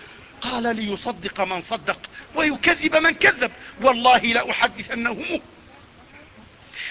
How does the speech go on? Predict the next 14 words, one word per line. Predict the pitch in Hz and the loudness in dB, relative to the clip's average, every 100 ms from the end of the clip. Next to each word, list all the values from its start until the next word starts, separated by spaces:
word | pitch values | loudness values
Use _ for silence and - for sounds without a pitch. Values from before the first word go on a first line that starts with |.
| - | -12
فلما | - 233 277 294 254 240 | 2 4 6 4 4 4
طلع | 220 269 254 190 | 4 4 6 4
النهار | 226 220 190 240 226 - - - - - - | 4 2 8 8 8 2 -12 -20 -20 -18 -2
غدا | 160 269 247 220 | 4 6 8 6
صلى | 196 214 240 214 | 6 2 2 0
الله | 214 190 247 185 185 | 0 4 4 4 4
عليه | 190 220 190 | 4 2 -2
وسلم | 202 185 240 208 190 151 - - - - - - - - - | -2 0 0 2 2 0 -10 -20 -20 -20 -20 -20 -20 -14 -4
إلى | 262 247 | 4 6
أروقة | 226 240 220 285 320 269 247 262 | 6 4 4 2 4 4 4 -2
قريش | 240 269 311 - 302 285 190 - - - - 226 | 2 6 6 6 4 4 0 -6 -18 -20 -4 4
فطاف | 214 - - - - - - 254 285 277 | 4 4 -18 -20 -20 -20 -4 6 8 8
بالبيت | 254 240 208 269 294 - 262 247 - - - - | 4 0 2 4 4 0 -4 -4 -8 -16 -20 -6
وركع، | 196 220 311 - 285 | 4 8 8 6 4